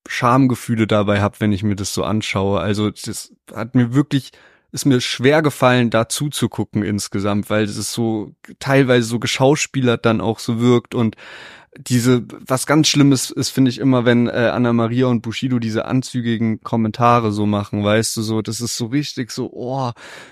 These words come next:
wie unangenehm und das passiert ja nicht nur einmal, sondern es passiert ja andauernd und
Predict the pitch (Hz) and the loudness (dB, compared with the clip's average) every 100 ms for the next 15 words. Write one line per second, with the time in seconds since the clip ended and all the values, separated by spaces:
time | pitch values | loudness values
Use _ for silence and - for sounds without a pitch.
0 | _ 127 151 185 170 151 127 127 127 127 | _ -2 0 2 4 6 6 6 6 4
1 | - _ - 117 - - 139 - 156 147 | 0 _ -6 -6 -8 -6 -4 -2 2 2
2 | 139 127 - 139 147 123 120 123 120 117 | 2 0 0 2 2 2 0 0 0 -2
3 | - 120 - 139 135 - 139 143 131 139 | -4 -6 -4 -2 0 0 2 2 4 2
4 | 139 123 127 | 2 0 -2